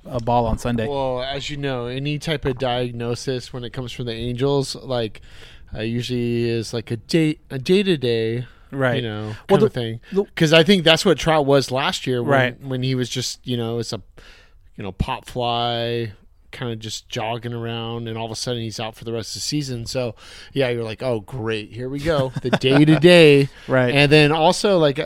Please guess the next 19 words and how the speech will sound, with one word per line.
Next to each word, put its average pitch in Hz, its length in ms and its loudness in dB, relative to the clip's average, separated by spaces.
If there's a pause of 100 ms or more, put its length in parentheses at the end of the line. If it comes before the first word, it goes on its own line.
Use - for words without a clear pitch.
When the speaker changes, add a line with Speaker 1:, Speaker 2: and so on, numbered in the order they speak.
Speaker 2:
they, 147 200 6
they 143 160 2
kept - 320 0
on, 156 260 2
uh, 120 220 0
saying, 123 280 -2
like, 110 280 -6
eighty-one 170 520 -4
mile 151 360 -4
an 151 100 -2
hour, 131 640 -2
uh, 107 180 -6
Speaker 1:
Slider. 120 480 0 (100)
Speaker 2:
slider, 131 840 -4
eighty-one 185 480 -2
mile 160 220 -4
an 147 60 -4
hour 135 160 -4
slider. 120 360 -4